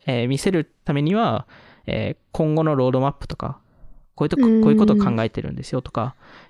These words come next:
Speaker 1: えー、そういうのを多分見せないといけないっていう、えー、ところで、えっと、我々を信じてくれは絶対言っちゃいけないことで、それ、それだけで売るのは良くないことで、
Speaker 2: うん。
Speaker 1: なぜかというと、これも次回話しますけど、えー、Twitterが上場した時の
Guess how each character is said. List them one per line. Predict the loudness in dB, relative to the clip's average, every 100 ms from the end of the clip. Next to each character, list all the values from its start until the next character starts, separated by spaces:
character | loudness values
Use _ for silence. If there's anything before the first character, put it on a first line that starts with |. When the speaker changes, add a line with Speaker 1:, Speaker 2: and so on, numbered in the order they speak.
| -12
Speaker 1:
え |
ー、 | -6
そ | -2
う |
い | 0
う |
の | 0
を |
多 | 0
分 | 0
見 | -2
せ | -2 -2
な |
い | -4
と | -6
い | -10
け | -6
な | -6
い |
っ | -8
て | _ -10
い | -8 -8
う、 | -12 _ _ _ -12
え | -10 -8 -10
ー、 |
と | -8
こ | -6
ろ | -4
で、 | -4 -4
え | -6
っ |
と、 | -4 -4 -2
我 | 0 2
々 | 2 2
を | 0
信 | 0 0 0
じ | -2
て | -4
く | -2
れ | 0
は | 0 -2
絶 | -2 -4
対 | -2 -2
言 | -2
っ |
ち | -2
ゃ | -4
い |
け | -4
な | -8
い |
こ | -10
と | -10
で、 | -10 -10 _ _ -20 _ _ -4
そ | -2
れ、 | 0
そ | 0
れ | 0
だ | 0
け | 0
で | -2 -2
売 | -2
る | -2
の | -4
は | -4 -8 _ _ _
良 | -6
く | -4
な | -2
い |
こ | 2
と | 4
で、 | 6
Speaker 2:
う | 4
ん。 | 4 2 0 -2 -4 -6
Speaker 1:
な | -2 0
ぜ |
か | 0
と | -2
い | -2
う |
と、 | 0 -2
こ | -2
れ | -2
も | -2
次 | -4
回 | -4 -4
話 | -6 -6
し |
ま | -8
す | -6
け |
ど、 | -4 -6 -8 -18 -20 _ _
え | -4 -2 -4 -6
ー、 | _ _ _
Twitter | -4 -4 -4 -4 -2 0
が | -2
上 | 0 0 2
場 | 2
し | 0
た | -2 -2
時 | -4 -4
の | -4 -4 -6